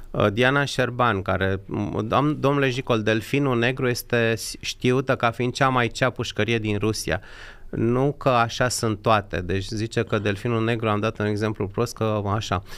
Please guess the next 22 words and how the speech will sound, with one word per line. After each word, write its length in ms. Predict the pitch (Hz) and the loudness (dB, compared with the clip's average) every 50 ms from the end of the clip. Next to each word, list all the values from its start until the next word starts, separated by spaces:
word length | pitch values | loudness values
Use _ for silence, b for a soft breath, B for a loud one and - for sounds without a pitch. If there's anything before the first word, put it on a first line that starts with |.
| B B B B | B B B B
Într-adevăr, 460 | B - - 160 147 139 139 135 135 123 | B 0 4 4 4 4 4 2 0 0
sunt 240 | - - 123 123 | 0 -2 -2 0
canibale 640 | - 127 113 110 104 101 95 90 98 127 135 123 110 | 2 2 2 4 4 2 2 2 2 2 2 4 2
acolo, 260 | 101 95 - 104 98 | 0 0 0 -2 -2
sunt 180 | 98 - 101 101 | 0 -2 -4 -2
cazurile 420 | 101 117 113 110 113 104 101 101 | 0 0 0 0 0 0 -2 -2
cele 260 | 98 - - 110 107 104 | -2 -2 -2 -2 0 0
mai 240 | 101 98 95 98 | 0 2 0 0
periculoase. 640 | 98 95 104 98 101 101 - 101 98 92 92 - - B B B B B | 0 0 0 0 0 0 0 2 2 2 0 -2 -8 B B B B B
Poate 240 | 131 131 131 - | 2 4 4 4
ne 140 | 139 135 135 | 4 4 2
spuneți 300 | 131 - - 156 170 160 | 0 0 0 0 0 2
ceva 240 | - - 143 160 156 | 2 2 2 2 2
și 100 | 117 165 | 2 2
despre 340 | 156 147 139 - - 151 147 | 0 0 -2 2 2 2 2
minunata 580 | 139 139 131 127 123 120 120 143 156 - - | 4 2 2 2 2 2 2 2 2 2 2
închisoare 540 | 131 123 113 - - 117 - - 127 131 139 | 0 0 0 -2 -2 -4 0 2 4 4 4
a 120 | 135 120 113 | 4 2 2
micilor 480 | 113 120 135 - - 131 123 113 107 | 2 0 -2 -4 -2 0 2 2 4
noastre 380 | 104 110 107 120 135 - - 120 | 4 4 4 2 2 2 2 4
amerluci, 840 | 113 113 110 104 104 107 98 104 113 127 127 - - - - - - - - - | 4 4 4 2 2 2 2 2 2 2 0 0 -2 -4 -4 -4 -6 -10 -14 -10
Guantanamo. 880 | - 104 110 107 107 107 101 98 98 98 101 101 104 104 92 90 90 | -2 2 4 4 4 4 2 2 2 2 4 4 4 4 4 2 -2